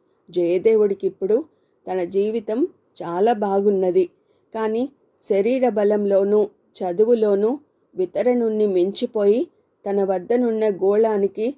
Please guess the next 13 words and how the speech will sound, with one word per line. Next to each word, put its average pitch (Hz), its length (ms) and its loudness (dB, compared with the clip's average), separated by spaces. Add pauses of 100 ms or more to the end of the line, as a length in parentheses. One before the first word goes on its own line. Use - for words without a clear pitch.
(320)
తిరిగి 202 300 0
మహిమలు 214 560 0
తెప్పించాలన్న 208 960 -4
కోరిక 208 640 -2 (340)
అతడిలో 196 520 -2
తీవ్రంగా 208 760 -2
ఉంది. 185 360 2 (460)
అందుకని 208 560 -2 (380)
అతడిప్పుడు 202 640 0 (400)
రోజూ 220 380 2
కృషి 226 480 -6
చేస్తున్నాడు. 190 720 -2 (460)
అయితే 220 400 0